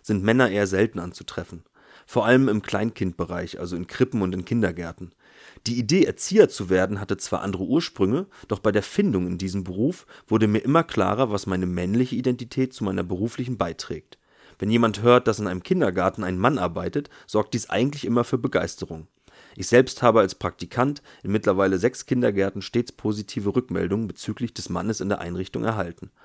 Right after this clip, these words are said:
vorwiegend von Eltern, insbesondere Müttern. Aussagen wie „Endlich ist mal ein Mann in der Einrichtung“ waren nicht selten. Von Erzieherinnen kamen im Vorfeld meist ähnliche Aussagen. „Wir freuen uns, endlich mal einen Mann im Team zu haben.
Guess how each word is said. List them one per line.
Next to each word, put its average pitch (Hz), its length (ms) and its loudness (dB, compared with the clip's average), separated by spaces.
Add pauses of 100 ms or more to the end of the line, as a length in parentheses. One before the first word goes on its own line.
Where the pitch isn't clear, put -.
(180)
vorwiegend 123 420 4
von 90 200 -6
Eltern, 156 460 -2
insbesondere 160 600 -2
Müttern. 92 400 -4 (560)
Aussagen 110 560 4
wie 98 220 -2 (380)
„Endlich 143 380 2
ist - 160 -6
mal 113 80 2
ein 98 140 -2
Mann 170 200 2
in 101 120 0
der 95 100 0
Einrichtung“ 98 640 -6
waren 95 260 -2
nicht 113 180 -6
selten. 82 380 -4 (440)
Von 127 140 0
Erzieherinnen 131 720 2
kamen 131 300 0
im 113 100 -2
Vorfeld 123 420 -2
meist 120 320 -2
ähnliche 95 400 -4
Aussagen. - 520 -12 (440)
„Wir 95 100 -6
freuen 160 400 2
uns, 107 140 2
endlich 127 320 0
mal 127 140 2
einen 123 120 2
Mann 147 160 4
im 123 160 -2
Team 104 240 -4
zu 98 160 -2
haben. 87 320 -2